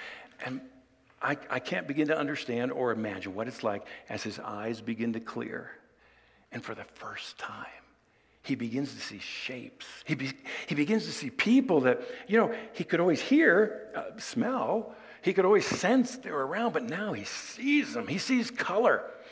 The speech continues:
I'm looking out here right now, and I see lots of blue and colors of all that you're wearing. It's an amazing thing to see, and I don't think I appreciate it enough, but I have a feeling this guy appreciated it. He was experiencing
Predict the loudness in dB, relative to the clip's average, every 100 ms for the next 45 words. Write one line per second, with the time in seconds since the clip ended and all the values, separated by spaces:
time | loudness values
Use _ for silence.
0 | 2 4 6 4 6 6 4 2 2 2
1 | 2 4 4 4 4 2 2 -2 -8 -6
2 | 2 2 4 0 0 -2 0 0 0 2
3 | 2 2 -4 -6 -4 -2 0 0 -4 -12
4 | -6 -4 -2 2 4 4 4 2 2 2
5 | 2 -2 -2 -2 0 0 -2 -8 -12 -16
6 | _ -8 -8 -10 -10 -6 -6 -4 -2 -2
7 | 0 2 0 -2 -6 -2 -2 -2 -2 -2
8 | 0 -2 -4 -2 -2 -2 -6 -12 -16 -12
9 | -10 -8 -8 -10 -10 -8 -8 -6 -10 -12
10 | -16 -18 -20 -20 -20 _ _ _ -20 -20
11 | -20 -20 _ -18 -16 -16 -20 _ _ _
12 | -4 2 6 8 8 8 6 0 -6 4
13 | 6 6 2 4 4 2